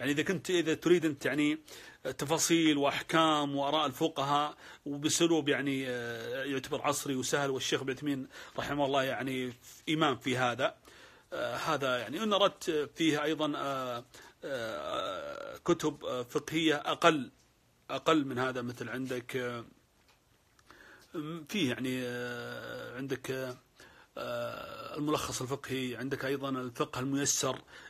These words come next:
آه، طبعًا الملخص الفقهي للشيخ صالح فوزان هو ش-، شهير، يأتي في مجلدين، وإحنا جت طبعات في مجلد. أيضًا عندك الفقه الميسر، أيضًا جديد، واستفادوا من الملخص الفقهي، واستفادوا من ابن عثيمين،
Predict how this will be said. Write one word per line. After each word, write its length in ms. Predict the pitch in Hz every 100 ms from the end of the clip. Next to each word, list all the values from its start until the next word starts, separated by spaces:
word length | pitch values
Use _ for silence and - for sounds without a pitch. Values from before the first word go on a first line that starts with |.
| -
آه، 440 | 120 117 113 113
طبعًا 240 | 120 127 147
الملخص 280 | 156 -
الفقهي 280 | 147 165 143
للشيخ 300 | 139 123 139
صالح 180 | - 117
فوزان 300 | 131 131 151
هو 200 | 147 143
ش-، 160 | - -
شهير، 460 | - 143 147 139 - - -
يأتي 320 | 131 - 151
في 120 | 131 143
مجلدين، 420 | 135 139 139 139
وإحنا 180 | 123 131
جت 200 | 135 -
طبعات 300 | 127 139 -
في 100 | 139
مجلد. 440 | 135 147 151 170 - - - 160
أيضًا 260 | 175 170
عندك 340 | 160 180 165 151
الفقه 300 | 147 175 160
الميسر، 540 | 165 165 160 175 170 - - -
أيضًا 220 | 156 151
جديد، 480 | 147 147 156 185 156
واستفادوا 680 | 151 143 - 170 170 135 131
من 160 | 160
الملخص 460 | 156 151 156 151 -
الفقهي، 240 | 160 -
واستفادوا 460 | 131 - 151 156 143
من 120 | 151
ابن 140 | 156 147
عثيمين، 440 | 131 165 160 131